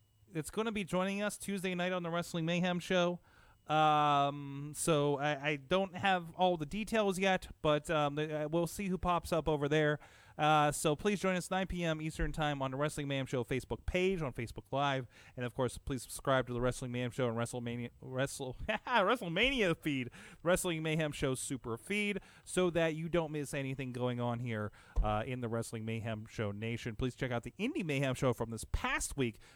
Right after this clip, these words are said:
We had Facade on, talking about his world travels in Japan with D D Pr-,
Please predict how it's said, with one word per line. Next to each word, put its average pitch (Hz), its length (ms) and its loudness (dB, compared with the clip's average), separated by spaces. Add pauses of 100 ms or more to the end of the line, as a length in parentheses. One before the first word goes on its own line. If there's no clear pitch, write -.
We 143 160 2
had 139 200 2
Facade 233 680 6
on, 139 560 2 (300)
talking 165 280 0
about 143 260 2
his 135 200 -2
world 285 560 6
travels 262 1000 6
in 139 140 0
Japan 139 520 -2
with 127 120 -4
D 131 160 -2
D 127 100 -2
Pr-, 139 220 -6